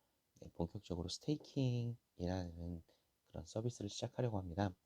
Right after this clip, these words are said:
어, 스테이킹을 하는데 앞서서 많은 분들이 궁금해하시는 내용들을 몇 가지 제가 이렇게 영상으로 촬영을 했으니까 보시고 이해가 되셨으면 좋겠습니다. 만약에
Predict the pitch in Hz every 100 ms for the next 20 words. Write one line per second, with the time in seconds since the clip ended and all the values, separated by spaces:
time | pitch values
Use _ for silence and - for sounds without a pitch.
0 | - - _ _ _ _ _ - 92 90
1 | - 165 156 - 156 151 147 135 87 -
2 | 117 101 98 85 87 104 98 95 98 -
3 | 98 92 135 131 120 123 104 90 90 90
4 | 85 85 - 90 - 82 90 - - -
5 | _ - 87 82 - 82 80 90 104 98
6 | 92 87 85 107 107 110 117 107 98 117
7 | - _ - _ _ - 98 - 101 104
8 | - 87 107 110 104 90 107 - 98 -
9 | - 73 76 82 - 90 98 95